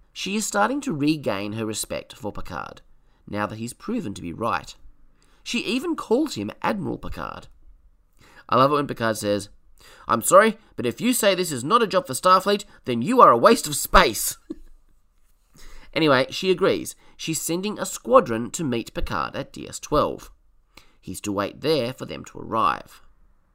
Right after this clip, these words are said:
I like how Raffi is getting all giddy with excitement about the whole conspiracy theory, even while knowing she shouldn't because the whole thing is horrible. She does like her conspiracy theories. It makes no sense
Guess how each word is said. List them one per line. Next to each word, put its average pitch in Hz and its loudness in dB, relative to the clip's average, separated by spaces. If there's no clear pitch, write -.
I - 0
like 151 6
how 220 2
Raffi 135 -2
is 107 -6
getting 117 -4
all 113 -4
giddy 120 -10
with 107 -10
excitement 92 -8
about 87 -8
the 90 -12
whole 110 -2
conspiracy - -8
theory, 64 -12
even 233 0
while 196 4
knowing 113 -2
she 117 -10
shouldn't 87 -10
because 110 -10
the 113 -6
whole 113 -6
thing 90 -12
is 65 -14
horrible. 101 -6
She - -18
does 117 -4
like 110 -4
her 131 -4
conspiracy 139 -10
theories. 104 -6
It 170 -6
makes 262 -6
no 277 0
sense 139 -6